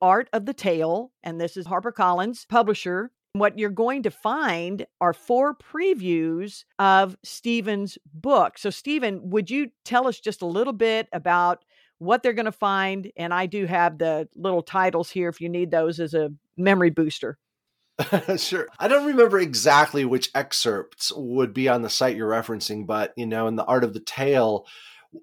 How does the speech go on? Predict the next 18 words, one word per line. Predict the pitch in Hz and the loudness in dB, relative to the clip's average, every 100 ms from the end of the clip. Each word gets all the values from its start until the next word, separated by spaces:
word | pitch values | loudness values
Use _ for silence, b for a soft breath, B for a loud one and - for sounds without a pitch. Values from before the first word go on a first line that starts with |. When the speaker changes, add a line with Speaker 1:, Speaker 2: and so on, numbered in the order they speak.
| - | -4
Speaker 2:
I | 147 | -4
do | 120 180 240 | -4 -4 -4
talk | - 156 117 113 | -4 -2 -2 -2
some | - 156 180 180 127 120 | -2 2 2 2 0 0
about | 147 131 131 170 127 | -2 0 0 0 -2
the | 135 | -2
very | 131 123 | -2 -4
thing | 127 117 | -4 -6
I | 113 | -6
spoke | 107 120 113 | -6 -6 -6
of | - | -10
today, | - 101 120 | -12 -2 0
and | 104 101 | 0 -2
that | 98 | -4
is | 95 | -6
the | - 92 | -6 -4
story | - 117 107 | 0 2 2
cube | - - 113 110 156 | 0 -6 0 0 0